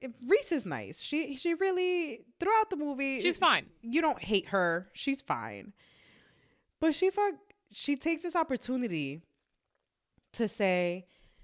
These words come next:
Speaker 1: "They're gonna be the shiznit."
Speaker 2: No.
Speaker 1: And it's like, <laughs> she's endorsing this shit.
Speaker 2: Because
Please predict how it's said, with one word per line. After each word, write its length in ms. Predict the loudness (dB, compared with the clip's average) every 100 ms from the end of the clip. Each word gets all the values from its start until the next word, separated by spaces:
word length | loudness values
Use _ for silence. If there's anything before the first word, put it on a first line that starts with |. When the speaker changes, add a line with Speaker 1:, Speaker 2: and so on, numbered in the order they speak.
| -20 _ _ -8 2
Speaker 1:
"They're 220 | 4 4
gonna 200 | 0 -2
be 120 | -2
the 100 | -2
shiznit." 640 | -4 -2 -2 -2 -4 -6 -10 _ -10 -10 _ _ _ _
Speaker 2:
No. 480 | 0 8 10 10 8 2
Speaker 1:
And 160 | 6 8
it's 220 | 6 6
like, 480 | 6 6 4 0 -6 -12 -14 -14 -16
<laughs> 580 | -20 _ _ _ _ _
she's 320 | 2 4 4
endorsing 600 | 4 4 6 4 2 -2
this 120 | -2
shit. 300 | -4 -6 -10 -16 _ _ _ _ _
Speaker 2:
Because 840 | 0 0 0 2 4 4 2 -4